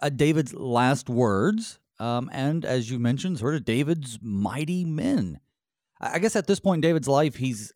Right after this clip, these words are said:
<laughs> things are, obviously he's, he's toward the end of the life, but he's established his kingdom over Israel and Judah,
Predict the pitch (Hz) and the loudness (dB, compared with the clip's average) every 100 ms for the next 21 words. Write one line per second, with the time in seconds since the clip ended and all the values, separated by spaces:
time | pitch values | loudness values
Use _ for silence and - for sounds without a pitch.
0 | 104 - - 180 170 143 127 _ - 160 | -12 -8 0 0 2 2 0 _ -2 0
1 | 175 - 151 120 123 107 - 127 113 - | 0 0 0 2 0 0 -4 -10 -4 0
2 | 131 113 151 170 123 98 98 - 95 107 | 2 4 2 2 0 0 0 -2 -4 -4
3 | 98 - - - - - 107 120 131 139 | -6 -10 -14 -12 -10 -2 0 2 0 0
4 | 165 165 - 135 131 135 143 151 - 143 | -2 -4 -2 0 2 0 0 -2 -2 -2
5 | 135 147 135 151 151 113 95 90 | -2 -4 -2 -4 -4 -2 -2 -2